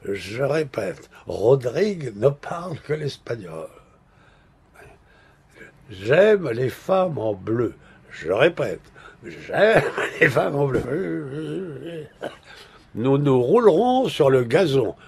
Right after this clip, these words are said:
Je répète, nous nous roulerons sur le gazon. Bon, enfin, chaque fois, c'est, euh, tirez-vous les carottes sont cuites ou allez faire sauter ce pont. <laughs> Et attention à Rodrigue. Un enfant est forcément sensible. Enfin,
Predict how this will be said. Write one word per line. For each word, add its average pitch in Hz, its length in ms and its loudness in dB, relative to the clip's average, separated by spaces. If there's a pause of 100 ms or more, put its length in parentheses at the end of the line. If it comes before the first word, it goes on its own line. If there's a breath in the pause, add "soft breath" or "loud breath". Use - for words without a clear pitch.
(120)
Je 82 280 2
répète, 165 580 2 (280 loud breath)
nous 120 140 -2
nous 160 160 8
roulerons 180 560 6
sur 131 140 -2
le 107 80 0
gazon. 87 220 -4
Bon, 76 140 -14 (140)
enfin, - 200 -10 (760 loud breath)
chaque - 280 -10
fois, 113 180 0
c'est, 82 380 -4 (400 loud breath)
euh, 80 120 -14
tirez-vous 87 500 -2
les 82 80 -8
carottes 80 360 -12
sont 107 140 -2
cuites 156 480 4
ou 95 340 -2
allez 95 200 -2
faire 113 220 0
sauter 101 420 -6
ce - 160 -6 (180)
pont. 165 200 0 (200 loud breath)
<laughs> - 200 -8
Et 139 280 2
attention 135 580 2
à 110 60 -4
Rodrigue. 131 640 2 (680 soft breath)
Un 101 160 4
enfant 113 500 -2
est 92 80 -6
forcément - 600 -8
sensible. 82 760 -8
Enfin, - 160 -10